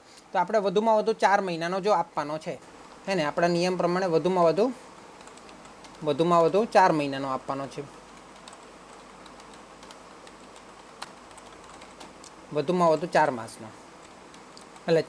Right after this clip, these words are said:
આપવાનો તો પૂરેપૂરો છે, પણ પસંદગીના લેણદારમાં વધુમાં વધુ ચાર માસનો આવે, હે ને? તો વધુમાં વધુ ચાર માસનો કેટલો થશે?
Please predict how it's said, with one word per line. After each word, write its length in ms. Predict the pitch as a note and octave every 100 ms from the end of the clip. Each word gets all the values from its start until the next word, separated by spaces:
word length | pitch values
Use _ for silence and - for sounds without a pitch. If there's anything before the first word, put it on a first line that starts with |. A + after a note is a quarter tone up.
| D#3+
આપવાનો 380 | C#3+ - G3 G#3
તો 80 | G#3+
પૂરેપૂરો 500 | A#3 B3 B3 A#3+ A3+
છે, 260 | F3+ G#3+ C4 - - -
પણ 100 | F#3
પસંદગીના 600 | F3 E3+ A3 A3 A#3 A#3
લેણદારમાં 480 | A#3 A3+ A3+ A#3 A3+
વધુમાં 340 | A3 A#3 A#3
વધુ 180 | A#3 A#3+
ચાર 260 | A#3+ G#3
માસનો 360 | E3+ D3 - D3
આવે, 240 | C3+ C3+ C3 - - - - - - - - - - - - - - - - -
હે 80 | G3+
ને? 140 | G#3 - - - - - -
તો 340 | D3+ D3+ D3+
વધુમાં 360 | D3 D3 F#3+ G3
વધુ 140 | G3
ચાર 240 | G#3 F#3+ G3+
માસનો 340 | G#3 F#3 A3
કેટલો 260 | A3+ G#3+ A3
થશે? 380 | G#3 F#3 G#3